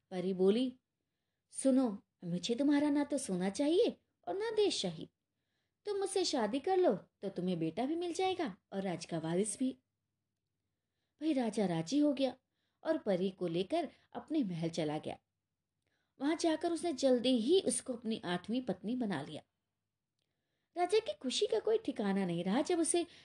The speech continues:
कुछ दिन बाद ये पता चला कि उसकी दूसरी सातों पत्नियों के बच्चा होने वाला था।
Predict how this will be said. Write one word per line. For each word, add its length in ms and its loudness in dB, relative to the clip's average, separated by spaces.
कुछ 200 -4
दिन 160 2
बाद 220 0
ये 100 -4
पता 300 -6
चला 400 0
कि 80 -6
उसकी 280 -4
दूसरी 680 -2
सातों 400 -2
पत्नियों 400 -4
के 120 -6
बच्चा 460 -4
होने 240 -4
वाला 240 -10
था। 180 -20